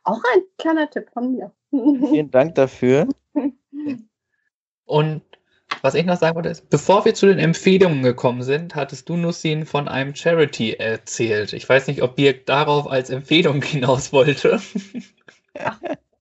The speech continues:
Speaker 1: ich weiß nicht, wa-, was wolltest du denn empfehlen? Was, was war denn dein, äh, also, hattest du eine andere Empfehlung noch?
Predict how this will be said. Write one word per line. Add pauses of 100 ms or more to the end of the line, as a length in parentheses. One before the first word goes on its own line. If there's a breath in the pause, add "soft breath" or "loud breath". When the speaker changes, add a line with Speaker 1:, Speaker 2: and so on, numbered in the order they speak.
(300)
Speaker 1:
ich
weiß
nicht,
wa-,
was
wolltest
du
denn
empfehlen?
Was,
was
war
denn
dein, (180)
äh, (220)
also, (540)
hattest
du
eine
andere
Empfehlung
noch?